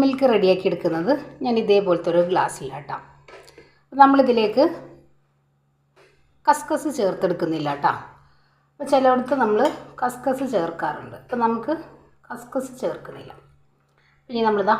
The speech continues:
ഫസ്റ്റ് നമുക്കിതിലേക്ക് നമ്മുടെ ഈ ഒരു പാലിൻ്റെ മിക്സ് അങ്ങ്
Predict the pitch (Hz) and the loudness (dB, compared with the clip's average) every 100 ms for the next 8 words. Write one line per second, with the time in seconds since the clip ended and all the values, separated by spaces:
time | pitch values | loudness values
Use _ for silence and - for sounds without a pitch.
0 | - 269 262 - - 247 180 170 180 160 | 0 0 0 -6 -6 -2 0 -2 -6 -6
1 | 156 156 165 151 156 277 - - _ _ | -6 -6 -6 -6 -6 -8 -10 -20 _ _
2 | _ _ _ _ - 214 208 - 220 214 | _ _ _ _ -8 -8 2 6 8 6
3 | 214 208 196 180 - 151 143 | 2 0 -2 -4 -6 -6 -6